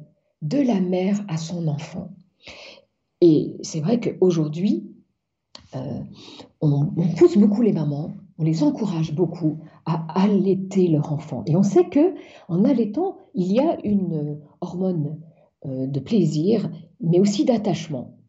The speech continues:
qui est, euh, s-, euh, qui est, euh,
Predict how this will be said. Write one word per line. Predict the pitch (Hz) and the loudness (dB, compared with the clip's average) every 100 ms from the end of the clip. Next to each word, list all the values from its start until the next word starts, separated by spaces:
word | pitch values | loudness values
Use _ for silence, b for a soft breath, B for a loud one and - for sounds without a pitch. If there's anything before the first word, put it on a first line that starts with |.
| _ _ | _ _
qui | - 170 170 175 | -14 -2 2 4
est, | 165 | 4
euh, | 139 135 160 - | 2 -4 -10 -20
s-, | - - - | -20 -16 -10
euh, | 185 - - - - | -8 -6 -8 -10 -14
qui | - 175 170 | -16 -8 -4
est, | 165 156 | -2 -2
euh, | 156 | -2